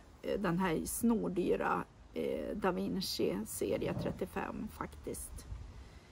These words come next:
Eh, så jag hoppas att det gav svar på, på tal. Och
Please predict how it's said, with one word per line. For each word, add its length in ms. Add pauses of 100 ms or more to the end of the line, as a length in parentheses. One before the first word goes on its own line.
(460)
Eh, 540 (2250)
så 120
jag 60
hoppas 360
att 140
det 180
gav 340
svar 680 (160)
på, 440 (1120)
på 340
tal. 480
Och 280